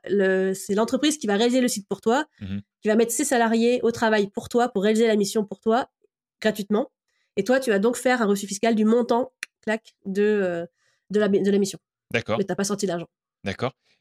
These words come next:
Speaker 2: Et tu t'as parlé d'entreprise à chaque fois. Euh, les, des, des individus peuvent faire, alors peut-être pas pour le mécénat de compétences, mais, mais pour, pour les deux autres, ils peuvent, euh, ils peuvent faire des dons en, en, en, en nature ou des dons financiers et, euh, et, et déduire leurs impôts aussi ?
Speaker 1: Oui,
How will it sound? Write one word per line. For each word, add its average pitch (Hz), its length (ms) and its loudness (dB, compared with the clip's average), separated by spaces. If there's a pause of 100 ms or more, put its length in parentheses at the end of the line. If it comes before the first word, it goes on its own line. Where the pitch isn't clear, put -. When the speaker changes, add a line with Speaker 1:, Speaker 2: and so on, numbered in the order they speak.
Speaker 2:
Et 117 160 -2
tu - 120 -20
t'as 135 140 -2
parlé 139 200 -2
d'entreprise 147 500 -4
à 117 40 -4
chaque - 240 -6
fois. 131 260 0
Euh, 110 200 0
les, 113 320 -4
des, 110 140 -6
des 107 220 -8
individus 127 440 -6
peuvent 127 200 -2
faire, 139 280 0
alors 101 120 -2
peut-être 113 180 -6
pas 123 140 -2
pour 113 160 -10
le 110 80 -8
mécénat 113 520 -8
de - 40 -14
compétences, 135 560 -6
mais, 117 240 -4
mais 110 140 -6
pour, 117 360 -6
pour 123 140 -6
les 123 100 -2
deux 123 200 -4
autres, - 180 -6
ils 113 100 -8
peuvent, 135 300 -4
euh, 123 240 0
ils 117 80 -4
peuvent 147 140 -4
faire 120 160 -2
des 120 100 0
dons 131 260 -2
en, 120 220 -4 (440)
en, 104 80 -2
en, 101 760 -4
en 107 40 -6
nature 131 460 -4
ou 120 80 -8
des 113 140 -4
dons 113 160 -6
financiers 123 880 -2
et, 107 40 2
euh, 101 160 0
et, 101 260 -4
et 110 40 -2
déduire 113 300 -4
leurs 117 220 -2
impôts 123 180 -6
aussi ? 135 260 -6 (840)
Speaker 1:
Oui, 285 320 2